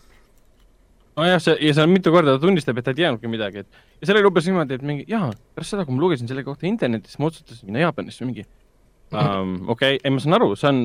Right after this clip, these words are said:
Speaker 1: see on väga hea, et sa lähed ja ma jällegi, ta teeb asja heal eesmärgil, ta toob välja, et plastik on igal pool, ta toob välja, et jaapanlased lihtsalt räigelt tapavad delfiine. Delfiliin-, delfiini liha ei sööda, mitte midagi ei tehta sellega. Ja nad põi-, äh, väi-,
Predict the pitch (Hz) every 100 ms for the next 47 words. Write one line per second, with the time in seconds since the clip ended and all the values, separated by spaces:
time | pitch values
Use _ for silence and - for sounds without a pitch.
0 | 120 139 120 85 143 151 220 185 - 208
1 | 220 104 113 113 139 202 127 98 113 101
2 | 156 180 131 123 180 - 113 185 151 190
3 | 214 107 92 92 117 185 170 - 190 127
4 | 104 139 160 131 - 104 104 - _ _
5 | _ _ 170 170 110 151 123 147 196 214
6 | 156 208 139 113 170 180 101 95 160 170
7 | - - 160 202 120 113 - 160 139 110
8 | 104 - 120 - 220 123 78 - _ _
9 | _ _ _ 190 175 147 190 160 - 143
10 | 202 156 113 165 151 85 104 113 180 101
11 | - - - _ 120 143 180 127 101 185
12 | 185 - 92 85 69 - 113 _ _ _
13 | _ 120 127 120 185 120 127 123 143